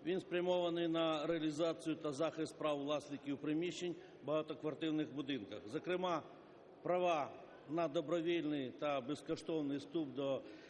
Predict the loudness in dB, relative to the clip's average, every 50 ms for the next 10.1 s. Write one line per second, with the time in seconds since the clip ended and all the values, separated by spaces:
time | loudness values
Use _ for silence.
0 | -18 -14 -12 -6 0 2 2 4 4 2 0 0 -2 -4 -2 -2 -2 -2 -2 -4
1 | -4 -4 0 0 0 0 2 0 0 0 0 -2 -2 0 2 4 4 2 2 2
2 | -2 -4 -2 -2 -4 -2 0 0 0 0 -2 -4 -4 -4 -4 -2 0 0 2 2
3 | 2 0 0 -2 -2 0 0 0 0 -2 -4 -6 -6 -6 -10 -16 -20 -20 -20 -20
4 | -20 -20 -10 -2 0 2 2 4 4 2 2 2 2 2 0 0 0 -2 0 0
5 | 2 2 0 0 0 0 0 2 2 2 0 -2 -6 -10 -18 -18 -18 -20 -12 -6
6 | -4 0 2 2 2 2 2 0 0 0 2 2 2 2 0 -2 -4 -6 -8 -8
7 | -8 -8 -6 -2 0 0 0 2 0 -2 0 2 2 2 2 2 0 0 0 0
8 | 0 0 -2 -2 -2 -4 -4 -4 -4 -4 -8 -4 0 0 2 2 2 2 2 2
9 | 2 2 2 0 0 -2 -2 -2 -2 0 0 2 4 4 2 2 2 0 2 0
10 | 0